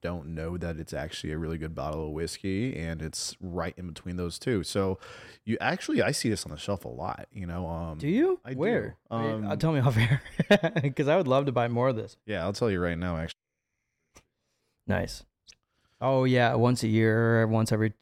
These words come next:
Speaker 2: uh, six months,
Speaker 1: Every
Speaker 2: yeah.
Speaker 1: six months, it pops up there every time, and
Speaker 2: Mm-hmm.
Speaker 1: it's always on the shelf. And the reason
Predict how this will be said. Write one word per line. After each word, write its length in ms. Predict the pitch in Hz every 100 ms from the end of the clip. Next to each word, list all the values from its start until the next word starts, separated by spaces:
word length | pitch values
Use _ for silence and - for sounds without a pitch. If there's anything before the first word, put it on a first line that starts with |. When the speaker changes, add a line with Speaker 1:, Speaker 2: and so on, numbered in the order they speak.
| -
Speaker 2:
uh, 260 | 120 110
six 300 | 107 - 107
months, 340 | - 101 101 -
Speaker 1:
Every 120 | 110
Speaker 2:
yeah. 40 |
Speaker 1:
six 200 | 107 113
months, 200 | 92 90
it 60 | -
pops 260 | 98 80 -
up 140 | -
there 180 | 80 73 78
every 280 | 82 87
time, 80 | 120
and 60 | 113
Speaker 2:
Mm-hmm. 160 | 110 110
Speaker 1:
it's 80 | 107
always 240 | 85 87 -
on 40 |
the 60 | 85
shelf. 240 | 101 87
And 80 | 139
the 60 |
reason 280 | 151 165 139